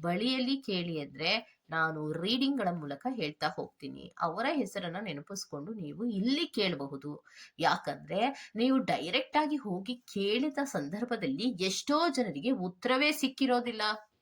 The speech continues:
ನಾನ್ ಬ್ಯುಸಿ ಅಂತನೋ, ನಾನ್ ಜಾಬಿನಲ್ಲಿ ಬ್ಯುಸಿ ಅಂತನೋ, ಅಥವಾ ನಮ್ಮ ಮನೆಗಳಲ್ಲಿ ಸ್ಟ್ರಿಕ್ಟ್ ಅಂತನೋ, ಬೇರೆ ಏನೋ ರೀಸನ್‌ಗಳನ್ನ ಕೊಟ್ಟು ಪ್ರೀತಿಯಿಂದ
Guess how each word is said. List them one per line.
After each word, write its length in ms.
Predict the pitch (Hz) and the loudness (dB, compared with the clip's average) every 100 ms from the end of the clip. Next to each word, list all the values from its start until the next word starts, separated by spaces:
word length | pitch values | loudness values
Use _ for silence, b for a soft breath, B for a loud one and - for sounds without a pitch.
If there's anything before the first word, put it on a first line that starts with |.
| _ _ _ _ _ _ _ - B B B B - | _ _ _ _ _ _ _ -20 B B B B -2
ನಾನ್ 380 | 185 202 247 277 | 6 10 10 8
ಬ್ಯುಸಿ 340 | 254 220 247 | 6 4 4
ಅಂತನೋ, 680 | 233 196 180 170 170 196 220 | 4 2 2 2 4 4 4
ನಾನ್ 420 | 226 180 214 247 | 6 6 6 4
ಜಾಬಿನಲ್ಲಿ 600 | 190 175 208 240 254 254 | 6 8 8 6 4 2
ಬ್ಯುಸಿ 280 | 220 208 226 | 2 0 -2
ಅಂತನೋ, 420 | 220 208 180 180 | -4 0 0 2
ಅಥವಾ 440 | 220 240 - - 220 | 4 4 2 -2 0
ನಮ್ಮ 440 | 202 160 214 247 | 0 0 0 2
ಮನೆಗಳಲ್ಲಿ 800 | 240 247 233 233 226 240 - - | 4 4 4 2 2 -2 -4 -14
ಸ್ಟ್ರಿಕ್ಟ್ 500 | - - - 240 - | -6 -4 0 0 2
ಅಂತನೋ, 420 | 214 175 170 165 220 | 0 0 0 -2 -2
ಬೇರೆ 320 | 190 151 240 | -4 -2 -2
ಏನೋ 560 | 175 135 160 226 285 330 | -2 -2 -4 -2 0 2
ರೀಸನ್‌ಗಳನ್ನ 640 | 262 254 247 240 202 190 190 | 2 2 2 2 0 0 -2
ಕೊಟ್ಟು 600 | - 240 - - - 233 B B _ _ - | 2 0 0 -6 -6 -6 B B _ _ 2
ಪ್ರೀತಿಯಿಂದ 720 | 285 330 - 226 156 143 | 4 4 2 -2 -4 -6